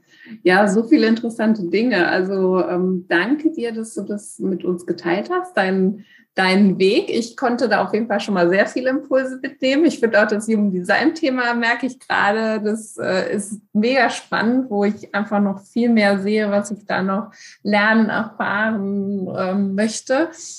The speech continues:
Aber ich fand's einfach auch super inspirierend, wie du beschrieben hast, wie du ein, wie du es ja auch eben ausgedrückt hast, diesem Weg der Freude und der Erfüllung gefolgt bist und wie man sich da aber eben auch auf unterschiedlichste Art und Weise die Unterstützung halt holen kann, um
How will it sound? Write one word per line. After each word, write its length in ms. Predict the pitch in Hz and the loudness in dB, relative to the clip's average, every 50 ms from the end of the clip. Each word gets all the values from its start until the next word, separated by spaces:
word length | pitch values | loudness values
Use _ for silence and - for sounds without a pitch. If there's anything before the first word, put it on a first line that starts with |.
| - - - | -18 -6 0
Aber 160 | - 214 208 | 2 4 4
ich 80 | 202 | 4
fand's 280 | - - - 220 220 - | 2 0 0 0 0 -2
einfach 320 | - - 220 220 240 226 - | -2 -4 -2 -2 -2 -4 -2
auch 200 | - 202 202 202 | 0 0 2 2
super 520 | 202 190 180 196 220 220 214 269 247 - | 0 0 -2 -2 -2 -2 -2 -4 -4 -2
inspirierend, 720 | - 214 208 - - - 202 185 190 208 220 226 226 226 226 | -2 -2 -2 -2 -2 -2 -2 -2 0 0 2 2 2 2 0
wie 80 | 202 190 | -2 -4
du 100 | 196 185 | -4 -4
beschrieben 440 | 208 - - - 214 208 214 214 | -6 -8 -8 -6 -4 -2 -2 -2
hast, 200 | 208 202 202 - | -2 -4 -4 -4
wie 80 | 214 202 | -4 -2
du 120 | 196 196 | -2 -2
ein, 640 | 196 - - 165 175 185 185 185 180 - - - - - _ | -2 -2 -2 -2 -2 0 -2 -2 -4 -6 -10 -16 -18 -6 _
wie 100 | 220 208 | -2 0
du 120 | 185 226 | 2 0
es 100 | 233 226 | 0 0
ja 140 | 240 196 - | 0 0 0
auch 60 | - | 0
eben 180 | - 202 208 185 | 0 0 0 2
ausgedrückt 680 | - 190 214 233 - - 254 - - - 202 190 - | 2 2 2 2 2 0 -2 -2 -2 -4 -6 -4 -2
hast, 220 | 208 185 - - | -2 -2 -2 -4
diesem 340 | 208 190 175 196 185 180 185 - - - - _ - | -4 -2 0 0 0 0 -2 -6 -14 -20 -20 _ -2
Weg 280 | 226 226 226 226 - | 0 0 0 -2 -2
der 140 | - 208 214 | -2 0 0
Freude 540 | 214 - - - - 208 214 214 208 220 202 | -2 -4 -8 -4 -2 0 2 2 2 4 4
und 140 | 202 220 220 | 4 4 2
der 100 | 202 - | 2 2
Erfüllung 460 | - 214 - - - 214 214 214 190 | 0 0 -2 -2 -4 -2 0 0 0
gefolgt 500 | 175 175 - - 196 208 254 - - - | 0 -2 -2 -2 -2 -2 -2 -4 -6 -6
bist 280 | 208 208 220 - - - | -4 -4 -4 -4 -4 -4
und 200 | 202 202 185 175 | -2 0 0 2
wie 140 | 202 202 | 2 2
man 260 | 202 202 196 196 202 196 | 2 2 2 2 0 0
sich 240 | 185 185 - - | -2 -4 -6 -4
da 260 | - 180 175 190 190 - | -2 0 2 2 2 2
aber 320 | - 185 196 196 175 - | 0 -2 -2 -2 -2 -2
eben 280 | 180 185 180 190 180 - | -2 -2 -2 -2 -4 -4
auch 360 | 185 185 180 180 180 180 - | -4 -4 -2 -4 -4 -4 -6
auf 280 | - - 185 185 - | -6 -6 -6 -6 -4
unterschiedlichste 720 | - 226 247 233 262 247 247 - 214 - - 175 - - - | -2 -2 0 0 0 -2 -4 -6 -10 -10 -12 -12 -8 -6 -4
Art 160 | - - - | -4 -4 -4
und 120 | 185 185 | -4 -4
Weise 280 | 185 180 180 190 190 185 | -4 -2 -2 -2 -2 -2
die 140 | 175 165 - | -4 -6 -8
Unterstützung 760 | 180 180 185 180 - - - 208 - - - 170 165 165 165 | -8 -8 -8 -10 -10 -10 -14 -14 -14 -12 -10 -8 -6 -4 -4
halt 200 | 165 156 160 - | -6 -6 -6 -6
holen 300 | 165 165 160 165 165 165 | -6 -6 -6 -6 -8 -8
kann, 280 | - 170 156 180 190 | -10 -10 -6 -6 -6
um 360 | 180 - 175 175 175 180 175 | -6 -4 -6 -4 -4 -4 -6